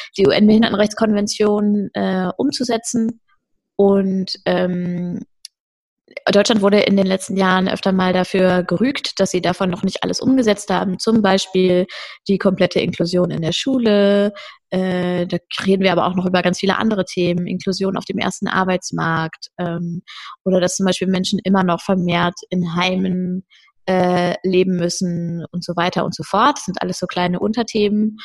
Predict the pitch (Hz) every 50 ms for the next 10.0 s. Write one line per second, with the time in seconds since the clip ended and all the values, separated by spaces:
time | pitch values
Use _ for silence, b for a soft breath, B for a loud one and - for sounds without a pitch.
0 | B B B B B B B _ - 208 202 202 202 - - - - 185 190 190
1 | 185 185 - - - - - 247 269 247 247 - - 233 220 - - 254 247 240
2 | 240 240 240 247 240 247 240 B B B B B _ _ - 214 214 214 208 208
3 | 208 208 220 233 240 226 226 226 - - 226 226 - 226 - - - - - 202
4 | 202 - - - 226 - - 220 196 208 240 247 247 - 247 233 233 - 226 -
5 | 208 208 - 202 208 202 202 - - 214 220 - - 226 196 - - 160 156 151
6 | 165 165 - 196 196 - - 214 214 220 214 - 214 - - - - 208 214 220
7 | 226 220 208 208 214 - - 214 208 202 208 196 202 202 202 202 B B B B
8 | 262 B - 202 208 196 202 202 202 196 196 - - 240 226 - - 226 196 190
9 | 175 180 175 170 180 - - - - 180 175 170 160 160 165 165 165 190 -